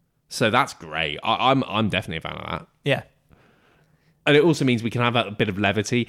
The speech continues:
Speaker 1: because there are points, and I do wanna mention this when we get into sort of the main plot, where this story's quite dark in,
Speaker 2: Yeah.
Speaker 1: in the things <laughs> that it implies for a Christmas episode on
Speaker 2: Yeah.
Speaker 1: B B C One at seven P M, 'cause it was aired at seven P M on Christmas Day,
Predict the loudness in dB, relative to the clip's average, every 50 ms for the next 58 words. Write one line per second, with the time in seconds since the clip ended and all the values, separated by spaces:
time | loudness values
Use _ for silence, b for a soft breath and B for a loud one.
0 | B B B -2 0 0 2 2 4 4 4 2 0 -2 -2 -2 0 0 -2 -4
1 | -6 -6 -2 -2 0 0 2 2 2 4 2 2 0 0 -2 -2 -4 -6 -4 -4
2 | -4 -2 -2 -2 -2 -2 -4 -4 -2 -2 0 0 0 0 0 2 2 2 2 0
3 | -2 -2 -2 -2 -2 -2 -4 -8 -12 B B B B B B B B _ -8 -2
4 | 0 2 2 2 0 B B B 0 0 0 0 0 2 2 2 4 2 2 0
5 | -2 -2 -2 0 2 2 2 0 0 -2 -2 -2 0 0 -2 -2 -4 -6 -10 -16
6 | -20 _ _ _ _ _ _ _ _ _ _ _ _ _ _ 2 4 6 6 6
7 | 4 2 2 2 2 0 2 2 0 2 0 -2 -2 -2 -2 -2 -2 -2 -2 0
8 | 0 0 0 0 0 0 0 0 2 2 0 0 -2 -4 -10 B B B B B
9 | _ _ _ _ _ b b b b -2 2 4 4 4 4 0 -2 0 0 0
10 | 2 0 0 0 0 2 4 4 4 2 2 0 2 4 6 6 6 4 2 2
11 | 0 0 0 0 2 2 2 2 2 0 -2 -4 -6 _ _ _ -12 -12 -10 -10
12 | -12 -12 -12 -6 -2 -2 -2 0 -2 -2 -2 0 2 2 2 0 0 -2 -2 -2
13 | -2 0 0 0 0 0 -2 -4 -4 -4 -2 -2 -2 -2 0 2 2 2 0 0
14 | -4 -4 -4 -4 -4 -4 -6 -4 -2 -4 -4 -4 -4 -8 -10 -10 -14